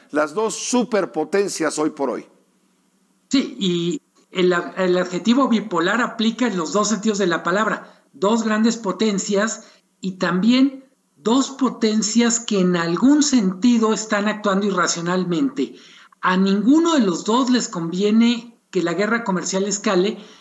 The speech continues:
Speaker 2: pero parecería que no pueden evitar mantener esta, una especie de atracción fatal por la guerra comercial. La Unión de Bancos Suizos lanza un pronóstico que dice:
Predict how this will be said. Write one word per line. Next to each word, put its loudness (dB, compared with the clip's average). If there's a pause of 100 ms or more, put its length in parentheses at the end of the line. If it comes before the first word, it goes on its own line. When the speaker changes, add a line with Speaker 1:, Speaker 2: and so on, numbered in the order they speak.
(280)
Speaker 2:
pero 0
parecería 2 (460)
que 2
no 0
pueden 2
evitar -4 (520)
mantener 0 (240)
esta, -2
una 4
especie 2
de 2
atracción 2
fatal 0
por -4
la 0
guerra -2
comercial. -4 (880)
La 2
Unión 4
de 4
Bancos 0
Suizos -2
lanza 2
un 2
pronóstico 0
que 0
dice: 0